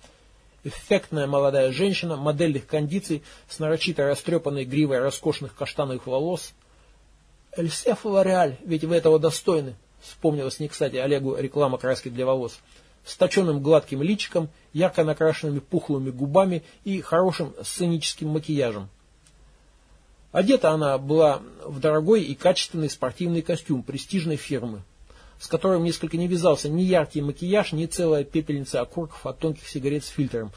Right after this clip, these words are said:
в той же губной помаде на столике. "Мамзель нервничает", понял Олег.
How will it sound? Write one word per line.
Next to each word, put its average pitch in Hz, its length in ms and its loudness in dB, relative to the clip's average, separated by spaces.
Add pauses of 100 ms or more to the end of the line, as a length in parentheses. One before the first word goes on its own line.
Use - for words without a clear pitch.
(260)
в - 100 -20
той 170 140 2
же 143 140 0
губной 143 280 0
помаде 151 380 0
на 143 100 -4
столике. 113 460 -6 (720)
"Мамзель 156 500 -2
нервничает", 151 720 -4 (420)
понял 120 260 -4
Олег. 117 300 -4